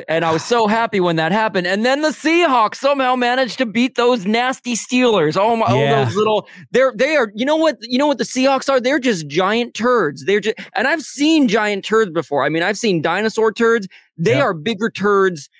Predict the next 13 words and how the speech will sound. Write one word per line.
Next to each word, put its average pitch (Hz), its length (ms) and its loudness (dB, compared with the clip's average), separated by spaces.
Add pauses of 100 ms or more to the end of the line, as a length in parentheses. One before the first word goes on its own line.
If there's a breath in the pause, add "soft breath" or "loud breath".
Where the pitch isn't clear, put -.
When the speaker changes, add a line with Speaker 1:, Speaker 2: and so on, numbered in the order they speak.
(180 soft breath)
Speaker 1:
than 160 300 0
that. 139 400 -4
I 170 100 -2
can't 233 240 -2
believe 135 140 2
Speaker 2:
Yeah. 165 80 0
Speaker 1:
they 185 100 2
won, 175 340 0
and 156 180 -2
now 185 200 0
we 180 120 2
don't 185 380 -2
know. 175 320 0